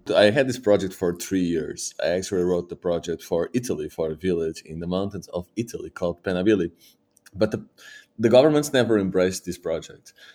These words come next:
And when I came to Madeira and I, I told them that they were missing <laughs> out big time because this place is truly amazing, crazy, beautiful. The guys believed me. The Minister of Economy truly believed me, and it was paying to see, which was really fun.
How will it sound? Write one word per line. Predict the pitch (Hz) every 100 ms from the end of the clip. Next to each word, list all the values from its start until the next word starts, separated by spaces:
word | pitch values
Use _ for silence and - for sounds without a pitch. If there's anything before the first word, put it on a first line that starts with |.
| _ _ _ 92
And | 98 95 95
when | 101
I | 104
came | 123 120
to |
Madeira | 104 95 101 113 95 85 -
and | 87 87 87 85 85 82 82 -
I, | 80 82 -
I | 76
told | 80 104 101
them | 90 90
that | 87 - - _
they | 92 95
were | 92 87
missing | 95 107 95
<laughs> | 90
out | 90 -
big | 82 113 -
time | 104 95 90
because | 87 90 85
this | 95 104
place | - 92 92 -
is | 95 95
truly | - 98 92 90
amazing, | 87 87 90 80 80
crazy, | - 98 95 95
beautiful. | 92 90 95 - 78 - - - _ _ -
The |
guys | 110 127 120
believed | 107 107 139 98
me. | 78 80 -
The | 98
Minister | 117 120 107 101
of | -
Economy | - 117 120 98
truly | 90 - 113
believed | 123 101 98 165 95
me, | 82
and | 85 82 85 82 85 87
it | 90
was | 87 90 90
paying | - 95 95 107
to | 98
see, | - 120 131
which | 87 -
was | 87 90
really | 87
fun. | 90 113 95